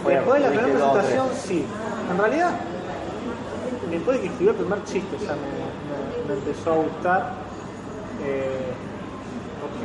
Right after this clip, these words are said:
Speaker 2: me pintó la obsesión y lo quería hacer bien, lo mejor posible en su momento. Y, y bueno, escribí el primer monólogo, lo presentamos, la presentación salió muy bien.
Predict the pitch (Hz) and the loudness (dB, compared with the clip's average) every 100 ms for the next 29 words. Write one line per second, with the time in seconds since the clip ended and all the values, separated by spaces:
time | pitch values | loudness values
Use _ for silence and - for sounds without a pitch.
0 | 143 143 - - - 151 156 175 175 - | -6 -6 -6 -10 -8 -2 2 2 2 -2
1 | 156 - 196 196 165 143 151 160 - 170 | -4 -2 0 2 0 0 2 0 2 0
2 | 160 156 143 - - - - - - - | 2 2 0 -2 -4 -4 -6 -8 -8 -6
3 | - 160 160 - 170 175 160 - 143 170 | -2 0 0 -2 2 2 0 -2 -2 0
4 | 185 165 147 - - 440 - - - - | 2 2 -2 -4 -2 0 -2 -4 -6 -8
5 | - - - 170 165 165 160 156 156 151 | -8 -8 -8 -6 -4 0 2 4 4 4
6 | 151 151 151 151 147 143 143 - - - | 4 2 -2 -6 -4 -4 -4 -6 -6 -6
7 | - - 151 175 190 160 139 180 190 185 | -6 -4 2 4 4 2 2 4 4 2
8 | 196 190 196 226 240 240 247 185 - - | 2 0 2 4 6 6 4 0 -4 -4
9 | - - - - - - - - 196 160 | -6 -6 -6 -6 -6 -4 -2 -2 0 2
10 | 165 175 160 175 190 226 185 - 151 180 | 2 2 2 0 0 2 0 0 -2 0
11 | 175 175 170 175 175 180 208 | 0 2 2 2 4 6 4